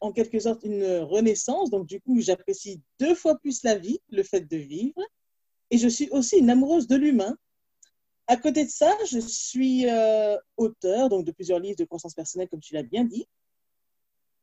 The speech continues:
Et ce que j'adore faire au quotidien, c'est de bonheuriser mon audience, c'est-à-dire d'envoyer des messages positifs pour nous aider à prendre soin de notre mental, tout simplement. À côté, je suis aussi correctrice lectrice.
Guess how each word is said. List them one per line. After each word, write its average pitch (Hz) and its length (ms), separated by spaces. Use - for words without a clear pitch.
Et 226 320
ce - 100
que 311 100
j'adore 226 260
faire 339 180
au 277 60
quotidien, 196 560
c'est 226 200
de 160 260
bonheuriser 277 720
mon 233 300
audience, 226 600
c'est-à-dire 240 560
d'envoyer 226 400
des 208 100
messages 170 400
positifs 247 640
pour 269 120
nous 262 180
aider 214 280
à 254 120
prendre 202 260
soin 262 220
de 214 80
notre 202 240
mental, 185 480
tout - 80
simplement. 202 480
À - 100
côté, 202 240
je 214 120
suis 196 140
aussi 185 200
correctrice 208 420
lectrice. 180 760